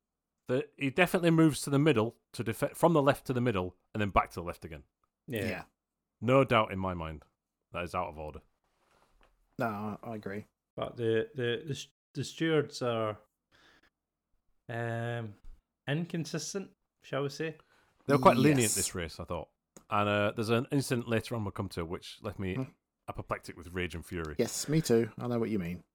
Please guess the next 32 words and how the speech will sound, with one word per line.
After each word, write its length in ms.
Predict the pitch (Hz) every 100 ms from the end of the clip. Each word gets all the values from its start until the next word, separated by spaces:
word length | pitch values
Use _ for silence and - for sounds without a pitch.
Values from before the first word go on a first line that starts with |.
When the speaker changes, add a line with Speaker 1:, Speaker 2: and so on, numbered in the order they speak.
| -
Speaker 3:
<laughs> 400 | - - 151 156 - _
Speaker 1:
Okay. 320 | 104 101 110 104
<laughs> 60 | 214
Okay, 320 | 202 - 165
I'm 120 | 143
not 120 | 175
the 80 | 135
only 100 | 123
one. 140 | 101 98
Good. 240 | 110 113 - - - - - - - - - - - - _ -
Speaker 2:
Yes. 600 | 113 101 98 92 - - - _ _ _ _ _ - -
I 40 |
think 280 | - 123 110
I 60 | 117
called 320 | - 107 107
him 140 | 104
a, 260 | 104 101 101 _ -
a, 480 | 120 107 107 107 113 -
a 120 | 110
word, 180 | 104 113 120
another 200 | 113 110
word 140 | 107
for 120 | -
genitalia 680 | 104 117 104 95 107 107 101 - _ _ -
on, 140 | 120 _ -
on 60 | 143 -
Twitter 220 | 147 123 120
at 100 | 135
the 60 |
weekend. 380 | 120 - 110 107 -
Speaker 3:
<laughs> 40 | - - - - - - - - - -
Speaker 2:
But 240 | 110 110